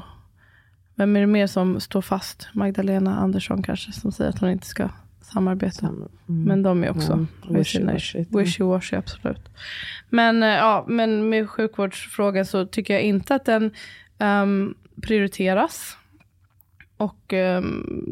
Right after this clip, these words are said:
Speaker 1: det var väldigt mycket snack om sjukvården vid, där vid pandemin, men nu känns det lite bortglömt.
Speaker 2: Bortglömt. Jag tänker, kan det vara lite som också klimatet, att det finns inga liksom så här snabba lösningar?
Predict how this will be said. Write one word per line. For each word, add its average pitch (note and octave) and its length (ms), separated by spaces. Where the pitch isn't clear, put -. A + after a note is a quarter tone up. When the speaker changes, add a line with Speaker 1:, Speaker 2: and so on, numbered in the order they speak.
Speaker 1:
det A#3+ 100
var A3+ 120
väldigt A3 420
mycket A3+ 260
snack - 340
om G#3+ 260
sjukvården G#3 840
vid, G#3+ 600
där G#3 180
vid G3+ 160
pandemin, G3 580
men G3 160
nu G3+ 140
känns G3+ 220
det G3+ 120
lite G3 280
bortglömt. G3 540
Speaker 2:
Bortglömt. D#3+ 440
Jag B3+ 140
tänker, C4+ 280
kan B3+ 160
det C#4 100
vara A#3+ 220
lite G#3 400
som F3+ 220
också E3+ 220
klimatet, F#3 540
att E3+ 120
det F#3+ 60
finns F3+ 460
inga D3+ 220
liksom C#3+ 260
så - 100
här C3+ 40
snabba E3 520
lösningar? D#3+ 640